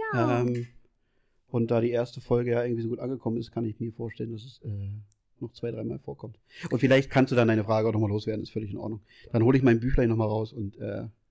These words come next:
Speaker 1: Ah,
Speaker 2: ja,
Speaker 1: ich, ah, ja,
Speaker 2: zählt euch.
Speaker 1: doch, ich, ich hab hier noch ein bisschen was im Petto.
Speaker 2: Ja,
Speaker 1: Also,
Speaker 2: okay.
Speaker 1: hm,
Speaker 2: Gut, okay, alles klar.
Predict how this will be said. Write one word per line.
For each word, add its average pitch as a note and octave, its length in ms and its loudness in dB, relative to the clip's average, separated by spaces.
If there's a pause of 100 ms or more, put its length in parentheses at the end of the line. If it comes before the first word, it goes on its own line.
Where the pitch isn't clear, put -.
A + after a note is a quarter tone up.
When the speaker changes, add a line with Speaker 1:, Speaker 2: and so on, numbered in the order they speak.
(1000)
Speaker 1:
Ah, F3 240 -6
Speaker 2:
ja, - 80 -2
Speaker 1:
ich, - 200 -10
ah, E3+ 180 -4
ja, G3+ 140 -4 (140)
Speaker 2:
zählt A3 140 -4
euch. A3+ 60 -6
Speaker 1:
doch, - 120 -16
ich, A#3 240 -12
ich B3 180 -10
hab - 120 -14
hier D#4 140 -8
noch D4 120 -4
ein C4 80 -4
bisschen B3+ 240 -8
was B3 100 -16
im A#3+ 80 -10
Petto. - 440 -20
Speaker 2:
Ja, A2 160 0
Speaker 1:
Also, G#2 100 -6
Speaker 2:
okay. G#2+ 160 0
Speaker 1:
hm, G#2+ 300 -4
Speaker 2:
Gut, F4 240 0
okay, G4+ 220 -8 (200)
alles A#2 240 -4
klar. D#4 260 -2